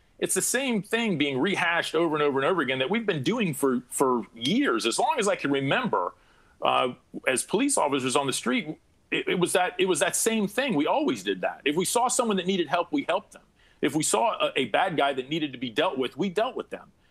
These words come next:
And so you have to have both. Hybrid, whatever. I mean, I, I, I looked up this, this agency and, and, um,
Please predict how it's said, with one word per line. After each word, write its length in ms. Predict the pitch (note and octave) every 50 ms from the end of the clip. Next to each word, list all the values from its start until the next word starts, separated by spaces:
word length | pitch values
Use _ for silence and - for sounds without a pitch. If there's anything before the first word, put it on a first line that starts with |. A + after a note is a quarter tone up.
| _ _ _ -
And 120 | D3 D#3 C#3+
so 80 | -
you 180 | F#3+ F#3 F3+ F3+
have 180 | G3+ C4 C#4 -
to 80 | -
have 260 | - C#3+ B2 G2+ F#2
both. 340 | F#2 G2+ F#2 D#2 - - - _ _ _ _ _ _ _ _ _ _ -
Hybrid, 520 | - - E3 G3 G3+ F3 F3+ F#3+ F#3 D#3
whatever. 480 | C#3 D3+ E3 D#3+ D#3+ D3+ D3 D3+ D3+ D3+
I 60 | D#3+
mean, 180 | F3 E3+ E3
I, 140 | F3+ F3+ F3 - - _ -
I, 160 | F#3 G#3+ - -
I 80 | F3 F3
looked 340 | E3+ E3 E3+ F3 - - F3
up 200 | E3 - - _ - D3
this, 320 | D3 D#3+ C#3+ - - - - _ _ _ _ - -
this 200 | C#3 C#3+ C#3 C#3
agency 600 | C#3 D3+ D#3 D3 D3 D3 B2+ - D#3 D3 D3 C#3+
and, 220 | C3 B2 A2+ A2+ A2+
and, 420 | - A2 A2 A2 G#2+ A2 G2+ - - _ _ _ _ _ _ _ _ - -
um, 540 | - G#2+ G#2 G#2 G#2 G#2 G#2 G#2 G2 F#2